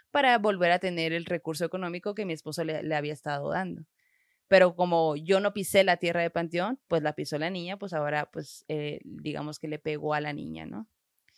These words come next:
Entonces, cuando yo, eh, fui a Hermosillo, estaba tatuando, ellas fueron a tatuarse, de hecho, fue ella junto con su hija. La,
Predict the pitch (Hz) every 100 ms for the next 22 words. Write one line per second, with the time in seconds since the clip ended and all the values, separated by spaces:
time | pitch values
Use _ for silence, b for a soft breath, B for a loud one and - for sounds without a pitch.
0 | b b b _ 220 247 285 - 277 262
1 | 247 254 254 262 - 196 185 180 175 170
2 | - - 190 180 208 208 294 277 247 214
3 | 196 180 170 170 226 220 185 185 190 202
4 | 202 190 185 185 190 185 180 - 214 b
5 | b _ 202 185 185 185 196 247 - 190
6 | 160 160 156 170 226 233 180 180